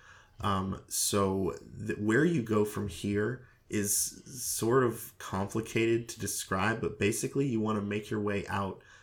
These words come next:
the southwest exit. Um, you're gonna be chased by a lot of hard hat beetles. You're gonna have to push a block near the southwest area of the, um, of the room, but that, that's essentially where we're trying to go for, for the next checks.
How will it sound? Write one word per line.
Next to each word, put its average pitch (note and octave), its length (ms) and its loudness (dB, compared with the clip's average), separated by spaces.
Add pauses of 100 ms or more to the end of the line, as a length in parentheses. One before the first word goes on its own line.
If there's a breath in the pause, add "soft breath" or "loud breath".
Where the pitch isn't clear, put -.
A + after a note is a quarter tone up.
the G#2 100 -2
southwest G2+ 840 -2
exit. F2 480 -8 (280 soft breath)
Um, G#2 120 -4
you're G2+ 80 0
gonna A#2 120 6
be B2 100 4
chased A2+ 280 0
by G#2 120 2
a G2 60 0
lot G2 120 2
of F#2+ 80 -2
hard G2 240 2
hat F#2+ 240 -4
beetles. G2 520 -2
You're G2+ 80 -2
gonna G2+ 140 0
have G2+ 120 -6
to G2+ 100 -4
push A#2 200 0
a G2+ 60 2
block G2 420 0
near G2+ 300 -2
the G2 380 -4 (240 loud breath)
southwest G2 520 0
area G2 460 2
of G2 280 -6
the, G2 280 -4
um, F#2+ 300 -8 (180)
of G2+ 140 -2
the G2 80 -6
room, G2 420 -2 (460 soft breath)
but F#2+ 260 2
that, G#2 240 2
that's A2+ 180 2
essentially G#2+ 360 2
where G2 80 0
we're F#2+ 80 -2
trying F#2+ 240 -2
to F#2 80 -4
go E2+ 160 -4
for, - 260 -4
for - 160 -6
the F#2+ 80 -2
next F#2+ 280 -6
checks. - 360 -10